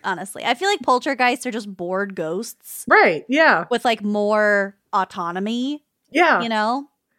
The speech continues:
Speaker 2: It just, like, an awareness of, like, their capabilities, I guess.
Speaker 1: Yeah.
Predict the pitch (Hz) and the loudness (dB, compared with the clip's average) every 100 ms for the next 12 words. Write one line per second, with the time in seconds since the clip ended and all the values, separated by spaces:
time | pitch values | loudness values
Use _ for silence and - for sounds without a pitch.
0 | _ _ _ 220 269 - 240 247 233 214 | _ _ _ -2 -2 2 4 6 6 6
1 | 196 196 202 180 - - 190 190 175 190 | 6 4 4 0 -6 -6 -2 0 2 0
2 | 180 175 175 185 165 165 160 165 165 156 | 2 0 2 -2 -4 -4 -2 0 -2 -2
3 | 156 156 160 127 113 | -2 -2 -2 -4 -10